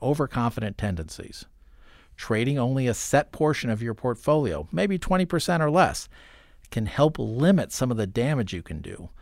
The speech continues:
but also consider using a trading plan worksheet to think as objectively as possible about your trading. The sunk cost fallacy and loss aversion are similar to one another. The sunk cost fallacy tells us to hang on to a position or an investment.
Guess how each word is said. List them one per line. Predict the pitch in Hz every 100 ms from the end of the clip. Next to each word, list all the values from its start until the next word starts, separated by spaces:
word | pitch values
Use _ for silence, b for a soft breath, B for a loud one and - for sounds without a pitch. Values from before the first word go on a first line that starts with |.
| b -
but | 120 - -
also | 151 208 214 175
consider | 156 135 - 143 131
using | 117 139 160 156 131
a |
trading | - - 143 165 165
plan | - 160 147 139
worksheet | 123 139 - - 73 -
to | - 90
think | - 147 156
as | 98 98
objectively | 80 82 - 156 - 156 156
as | 147
possible | - 170 175 107 95 107 B B
about | - 107 - -
your | 127
trading. | - 156 139 73 - - - - - - b -
The | 120
sunk | 107 - 170 196
cost | - 156 156 -
fallacy | 123 104 104 - 123
and | 110 87
loss | 90 123 160 -
aversion | 85 87 92 131
are | 123
similar | - 185 165 90
to | 98
one | 80 73
another. | 73 69 - - - B B B B B -
The | 110
sunk | - 175 196
cost | - 156 151
fallacy | - 104 95 101 - 107 B B -
tells | - 143 175
us | 170 160
to | 117
hang | 85 - 151 160
on | 143 151
to | 135
a | 104
position | 101 95 101 98 110
or | 107
an | 107
investment. | 107 110 95 - 69 -